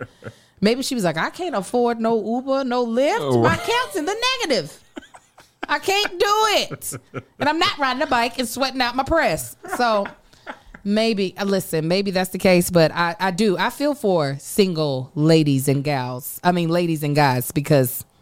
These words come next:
Speaker 2: I don't know how y'all doing it.
Speaker 1: I, I listen, being on the internet, searching for topics all the time, I see stuff like this all the time. There's just some of the stuff be so wild. And it helps me,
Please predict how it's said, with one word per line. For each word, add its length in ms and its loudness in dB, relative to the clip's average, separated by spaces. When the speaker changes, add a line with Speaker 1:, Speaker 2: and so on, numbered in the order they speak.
Speaker 2:
I 80 4
don't 100 2
know 60 2
how 100 0
y'all 180 0
doing 280 -2
it. 160 -14
Speaker 1:
I, 240 0
I 100 2
listen, 560 -2
being 280 4
on 100 4
the 140 2
internet, 380 4
searching 320 2
for 120 0
topics 440 0
all 120 2
the 100 0
time, 260 -2
I 100 0
see 260 -2
stuff 280 -2
like 160 0
this 220 -4
all 240 4
the 60 2
time. 480 0
There's 240 0
just 300 -2
some 200 0
of 60 2
the 60 -4
stuff 160 0
be 100 0
so 200 0
wild. 520 0
And 160 0
it 160 -6
helps 360 -4
me, 380 0